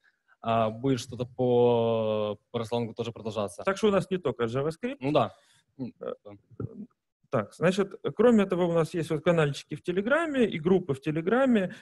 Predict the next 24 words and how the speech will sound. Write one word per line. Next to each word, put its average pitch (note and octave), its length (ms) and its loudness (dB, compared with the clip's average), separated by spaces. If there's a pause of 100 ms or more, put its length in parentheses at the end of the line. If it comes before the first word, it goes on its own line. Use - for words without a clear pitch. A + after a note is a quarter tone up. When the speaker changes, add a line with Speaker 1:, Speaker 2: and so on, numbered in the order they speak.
Speaker 2:
в - 60 -20
которых, F#3 360 0
собственно, E3 340 -4
все F3 220 0
анонсы D#3+ 460 2
эти B2+ 160 -4
можно C3 300 -2
и B2+ 60 0
получать. A#2 460 -4 (720)
Э, C#3 220 -2
идём F3 260 2
дальше. G#2+ 420 -2
Ну, G#3 240 2
тут, G3+ 320 -2 (320)
э, D3 420 0 (220)
покажу E3+ 320 -2
немножечко F3 540 -2
фоточек. D4 440 -4 (560)
Это - 300 -4
наш D#3+ 180 2
корпус, D4 800 -2
э, B2 360 -12
и, C3+ 160 -8
собственно, B2 640 -4